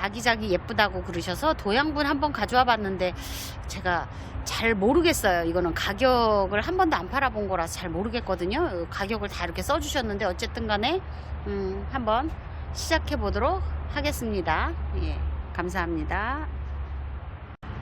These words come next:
네, 일 번 소개시켜 드려 보겠습니다. 아이고, 제가 뒤로 꽤 많이 물러났는데도, 어, 더 많이 물러나야 되네요. 애들이 커서, 어, 사이즈가 커서, 어, 파란색, 그 다음에 요게, 요게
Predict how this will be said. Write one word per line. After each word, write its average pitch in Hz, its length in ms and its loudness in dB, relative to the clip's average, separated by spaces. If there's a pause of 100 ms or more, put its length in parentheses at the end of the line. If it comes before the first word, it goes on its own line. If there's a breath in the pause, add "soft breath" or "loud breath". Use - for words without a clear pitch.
(100)
네, 185 480 6
일 262 280 8
번 262 440 10
소개시켜 294 600 4
드려 247 300 8
보겠습니다. 208 720 4
아이고, 202 380 2
제가 220 420 6 (140)
뒤로 269 500 8 (100)
꽤 381 160 10
많이 262 320 10
물러났는데도, 226 1080 6 (340)
어, 202 240 0
더 214 140 0
많이 196 240 4
물러나야 196 500 4
되네요. 175 300 2 (420 loud breath)
애들이 233 320 6
커서, 359 640 4 (220)
어, 202 120 -4
사이즈가 277 420 0
커서, 226 580 2 (540 loud breath)
어, 240 500 8
파란색, 285 760 6 (460)
그 233 120 2
다음에 226 300 6
요게, 220 440 8
요게 269 320 6